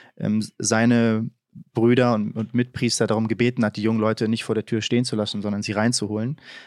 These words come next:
Ähm, das ist unglaublich spannend. Auch die katholische Kirche, ähm, die,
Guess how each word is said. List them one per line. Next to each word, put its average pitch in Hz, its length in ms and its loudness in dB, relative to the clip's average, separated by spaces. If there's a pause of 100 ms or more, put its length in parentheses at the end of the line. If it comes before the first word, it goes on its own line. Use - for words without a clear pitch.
(200)
Ähm, 107 180 0
das 113 120 0
ist - 40 -2
unglaublich 117 320 0
spannend. 113 320 -2
Auch 113 120 0
die 120 100 -4
katholische 135 540 2
Kirche, 131 520 0 (360)
ähm, 110 280 0
die, 107 300 0